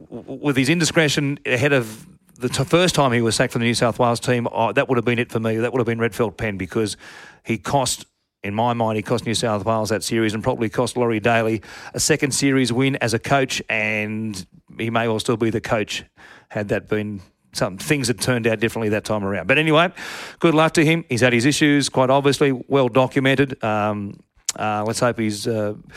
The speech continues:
yeah, third time around, he is a different footballer, a different bloke, and can take the chance he's been given here and seize it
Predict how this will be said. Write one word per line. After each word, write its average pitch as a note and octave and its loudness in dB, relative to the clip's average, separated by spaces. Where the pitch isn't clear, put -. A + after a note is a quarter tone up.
yeah, F#2 -2
third C#3+ 2
time C3+ 4
around, C3+ 4
he B2 4
is A2+ 0
a A2+ -6
different B2 -2
footballer, B2+ 2
a A#2+ -2
different A#2 -2
bloke, B2+ 2
and G#2+ -4
can A2 -4
take C#3 0
the A#2+ -10
chance B2+ 0
he's A2+ 0
been A2+ 0
given A#2+ 2
here A2+ 0
and A2 -2
seize C3 2
it B2+ 0